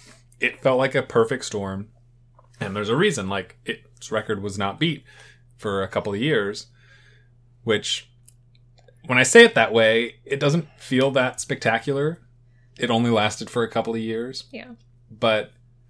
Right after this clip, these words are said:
Speaker 1: I guess in, the, in today's box office climate, every, you know, tenth film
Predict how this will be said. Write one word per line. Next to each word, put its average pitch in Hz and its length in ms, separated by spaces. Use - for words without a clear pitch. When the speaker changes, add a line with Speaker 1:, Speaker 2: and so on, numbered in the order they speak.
Speaker 1:
I 110 60
guess 113 340
in, 107 260
the, 101 80
in 104 180
today's 104 340
box 104 400
office 101 240
climate, 123 560
every, 113 400
you 104 240
know, 95 200
tenth 113 360
film 95 580